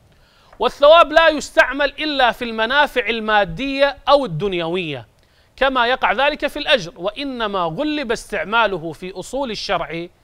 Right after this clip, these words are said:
والعبادات وفي صيغته إشعار بعلو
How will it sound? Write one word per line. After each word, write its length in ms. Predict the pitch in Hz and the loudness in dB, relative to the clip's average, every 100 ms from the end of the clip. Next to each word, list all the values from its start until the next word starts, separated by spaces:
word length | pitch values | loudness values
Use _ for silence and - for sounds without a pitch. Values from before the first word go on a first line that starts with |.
| _ _ _ _ 170 | _ _ _ _ -4
والعبادات 920 | 262 294 226 233 220 208 247 311 - _ _ _ _ _ _ _ _ _ _ _ _ _ _ _ _ - | -2 0 -2 0 2 4 4 4 2 _ _ _ _ _ _ _ _ _ _ _ _ _ _ _ _ -2
وفي 280 | 233 269 233 | -2 -2 -6
صيغته 680 | 254 233 233 269 254 233 - | -4 -2 0 0 -2 -8 -8
إشعار 540 | 220 - - 254 262 196 | -8 -6 0 4 4 4
بعلو 840 | 170 220 196 233 254 233 247 | -2 -2 -2 -2 -4 -6 -6